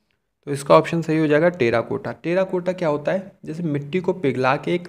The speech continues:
लाल रंग का लेप वो लोग बनाते थे, उसी को टेराकोटा कहते थे। उसे फिर वो, उसे ढाला करते थे, बर्तन ढाला करते थे, सिक्के ढाला करते थे। तो टेराकोटा का अगर द्रव्य की बात की है तो आप इसमें टेराकोटा लगाएंगे, टेराकोटा का उपयोग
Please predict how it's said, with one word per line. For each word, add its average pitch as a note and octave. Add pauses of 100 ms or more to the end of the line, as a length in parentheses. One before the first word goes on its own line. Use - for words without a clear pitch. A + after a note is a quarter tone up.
लाल B2+
रंग D#3
का D#3+
लेप C#3+
वो C3+
लोग A#2+
बनाते A2+
थे, - (440)
उसी C#3
को F3
टेराकोटा A#2+
कहते A2+
थे। A#2+ (280)
उसे F3+
फिर F#3+
वो, F3+
उसे -
ढाला C#3
करते C#3
थे, D3
बर्तन C#3
ढाला C3
करते B2+
थे, C3+
सिक्के C#3
ढाला B2+
करते B2
थे। D#3+ (420)
तो F3+
टेराकोटा C#3+
का C#3+
अगर C3+
द्रव्य C3+
की D3
बात C#3
की D3
है F3+
तो E3
आप C3+
इसमें E3+
टेराकोटा C3
लगाएंगे, B2
टेराकोटा B2+
का B2
उपयोग D3